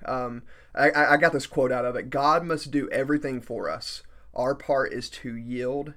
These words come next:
and trust." I mean, just that idea of yielding to God,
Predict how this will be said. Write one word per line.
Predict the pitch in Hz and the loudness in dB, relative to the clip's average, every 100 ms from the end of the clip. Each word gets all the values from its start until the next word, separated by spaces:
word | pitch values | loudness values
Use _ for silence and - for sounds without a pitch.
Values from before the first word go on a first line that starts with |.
| - | -14
and | 120 120 | -10 -8
trust." | - 113 98 - - - - - - - - | -6 -4 -4 -6 -14 -16 -20 -20 -20 -20 -12
I | 131 | -4
mean, | 135 135 131 127 - | 0 0 0 -2 -6
just | 127 139 - 135 | -4 -4 -4 -4
that | 139 147 | 0 4
idea | 147 131 131 127 | 4 4 2 2
of | 123 120 | 0 -4
yielding | 123 131 139 147 147 147 | -6 -4 -2 -2 -4 -4
to | 131 | -6
God, | 110 101 95 - | -6 -4 -6 -8